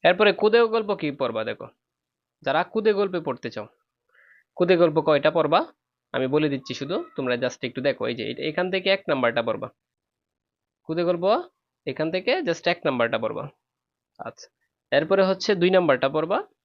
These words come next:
আচ্ছা, এরপরে যে কোনো কুদে গল্প তো আমি লিখার একটা শর্টকাট দিচ্ছি, তোমরা কিন্তু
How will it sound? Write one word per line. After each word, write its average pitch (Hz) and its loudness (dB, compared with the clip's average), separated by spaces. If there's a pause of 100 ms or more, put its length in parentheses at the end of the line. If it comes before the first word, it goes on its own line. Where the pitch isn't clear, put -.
(960)
আচ্ছা, - -12 (160)
এরপরে 226 2 (140)
যে 220 4
কোনো 277 4
কুদে 190 4
গল্প 202 2
তো 170 2
আমি 156 4
লিখার 160 2
একটা 143 -4
শর্টকাট 131 -2
দিচ্ছি, 131 -8
তোমরা 123 0
কিন্তু 127 -4